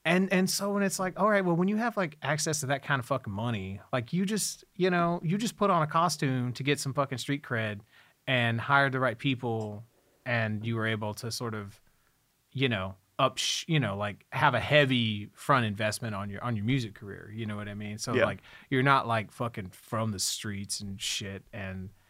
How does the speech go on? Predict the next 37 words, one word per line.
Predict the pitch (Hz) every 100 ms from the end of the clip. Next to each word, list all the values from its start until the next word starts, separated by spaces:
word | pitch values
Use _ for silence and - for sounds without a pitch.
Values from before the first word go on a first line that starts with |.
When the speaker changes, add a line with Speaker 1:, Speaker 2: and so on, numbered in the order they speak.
| - - _
Speaker 1:
you | 110 98
know, | 92 90 87 104 _
you're | 117
Speaker 2:
Yeah. | 113
Speaker 1:
not, | 110 -
you're | 120 117
not, | 113 107 - -
like, | 107 -
authentically | 110 113 - 120 107 117 - 113 101 104
representing | 113 113 113 95 101 107 104 - 98 95
black | 101 101 -
culture | - 107 110 110 95 90 95
and | 95
shit | - -
like | 98 98
that. | 101 92
Like, | 98 -
you, | 104
you're | 104 101 110
just, | 107 101 - - - - - _
you're | 120
just | 135 123 101
doing | 139 143 151 131
the | 123
same | 139 127 117
thing. | 131 123
You're | 123 131
just, | 135 -
you're | 135
just, | 135 - _ _ - 131 120 - -
you're | 160
just | 160 -
listening | 147 - 165
to |
shit | 151 165 151
you | 143
like. | 190 170 127